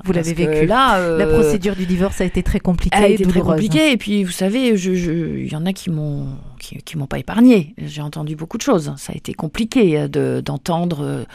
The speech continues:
Speaker 2: sur soi, sur la relation de couple, euh, sur la vie de famille. Euh, enfin, voilà, oui, il y a eu des humiliations et de la honte. Et en même temps,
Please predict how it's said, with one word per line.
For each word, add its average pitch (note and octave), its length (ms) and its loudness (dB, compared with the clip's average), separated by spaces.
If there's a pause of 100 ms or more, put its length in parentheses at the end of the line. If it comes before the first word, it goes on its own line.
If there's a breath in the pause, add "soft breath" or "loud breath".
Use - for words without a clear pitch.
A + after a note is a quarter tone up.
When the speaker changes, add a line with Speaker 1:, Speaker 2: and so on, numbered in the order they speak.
(200 loud breath)
Speaker 2:
sur - 240 -8
soi, F3+ 340 4
sur D#3+ 180 -4
la D3 80 -2
relation D3+ 360 -4
de D#3 40 -4
couple, F#3+ 640 2 (460 loud breath)
euh, D3+ 160 -2
sur - 160 -4
la D3+ 100 2
vie F3 140 2
de - 60 -8
famille. F#3+ 560 2
Euh, C#3+ 600 -2
enfin, G2 360 -6 (360)
voilà, F3+ 280 4
oui, G3 100 -2
il D#3 60 -4
y - 40 -6
a - 40 -2
eu C3+ 80 -4
des D3 200 -6
humiliations D#3 460 0
et G3+ 80 6
de D#3 80 2
la D#3 100 4
honte. G#3+ 260 0 (600 loud breath)
Et B3+ 160 2
en C4+ 60 4
même A3 280 6
temps, B3 280 -2